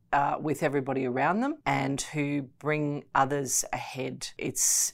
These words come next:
it's gotta not be about them. It's people who are prepared to step up and lead by example, but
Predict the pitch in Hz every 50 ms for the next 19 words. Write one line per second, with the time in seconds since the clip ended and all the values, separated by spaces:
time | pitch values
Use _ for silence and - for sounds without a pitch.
0 | - - 147 127 - - - 180 175 175 170 160 156 147 147 - - 147 143 143
1 | 139 123 - 143 143 147 143 - - - _ _ _ _ _ _ - 135 127 151
2 | 143 139 131 127 123 117 113 - - _ - 143 147 127 - - - - - -
3 | - - - - - - - - 170 - 180 175 143 156 156 147 147 - - -
4 | - - - 127 - - 151 160 156 - 170 147 - - 156 139 - - 135 -
5 | - - - - - - - - 135 127 135 143 143 151 147 143 139 131 127 120
6 | 110 120 127 139 175 - - 339 381 381 - - _ _ _ - - - - -
7 | - - _ - _ - - 135 127 131 - -